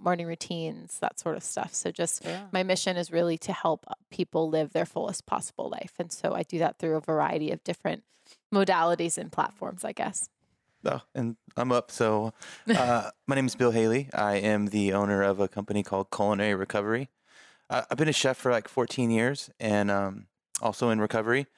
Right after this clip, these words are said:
Speaker 3: Uh, and going through that process, I realized they taught you a lot of things, how to make your bed, brush your teeth, uh,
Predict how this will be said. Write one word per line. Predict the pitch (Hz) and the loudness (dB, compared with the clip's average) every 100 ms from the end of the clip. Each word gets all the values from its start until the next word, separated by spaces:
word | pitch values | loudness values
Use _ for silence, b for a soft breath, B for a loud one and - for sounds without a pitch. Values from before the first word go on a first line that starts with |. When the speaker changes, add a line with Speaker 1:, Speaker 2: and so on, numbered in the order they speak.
| B B B _ | B B B _
Speaker 3:
Uh, | 117 110 | -4 -2
and | 120 | 0
going | 117 123 123 | 2 2 2
through | 131 | 0
that | 113 107 | 0 0
process, | 120 120 - 107 104 - | -2 -2 2 2 2 -2
I | 107 | 0
realized | 101 104 101 101 101 | 4 4 4 2 0
they | 107 | -2
taught | - 104 - | 0 -4 0
you | 107 | 2
a | |
lot | 101 | 2
of | 98 | 0
things, | - 98 98 | -2 -4 -4
how | 98 | -4
to | 98 | 0
make | 101 - | -2 -2
your | 98 | -2
bed, | 107 101 - | 2 2 0
brush | 101 - | -4 -2
your | 104 | -4
teeth, | - 104 98 - B B B B | -2 -2 -2 -10 B B B B
uh, | - 101 52 - - | -6 -2 -2 -2 -6